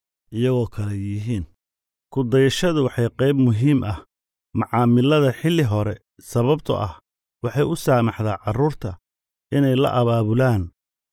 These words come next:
ficilada qof kale. Carruurta yaryar waxay aad ugu dhow yihiin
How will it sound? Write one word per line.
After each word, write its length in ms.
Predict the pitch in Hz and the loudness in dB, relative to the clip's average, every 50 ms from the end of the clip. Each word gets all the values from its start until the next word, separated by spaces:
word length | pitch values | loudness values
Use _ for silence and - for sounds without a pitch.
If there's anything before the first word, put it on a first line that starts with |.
| _ | _
ficilada 520 | - - 113 - 107 117 127 135 131 123 113 | -10 -8 -4 -2 0 0 2 2 2 2 0
qof 220 | - 120 - - - | 0 -4 -6 -6 -8
kale. 260 | - 92 82 78 - _ _ _ _ _ _ _ _ _ _ _ _ _ _ _ _ - | -8 -8 -8 -10 -12 _ _ _ _ _ _ _ _ _ _ _ _ _ _ _ _ -4
Carruurta 420 | 104 110 127 151 175 175 - - 131 | -2 0 2 0 0 -2 -2 0 0
yaryar 360 | 120 113 113 110 110 107 - - - _ _ _ _ _ _ _ _ _ _ | 2 2 2 2 0 -2 -4 -8 -14 _ _ _ _ _ _ _ _ _ _
waxay 320 | 117 107 - - 135 120 104 107 113 135 | -10 -10 -4 -2 -2 -2 0 0 0 2
aad 180 | 147 156 143 131 | 2 2 0 -2
ugu 180 | 127 135 160 160 151 | -2 0 0 2 2
dhow 140 | 143 131 120 | 2 2 4
yihiin 460 | 110 104 104 110 107 104 101 95 | 2 2 2 2 2 2 0 -2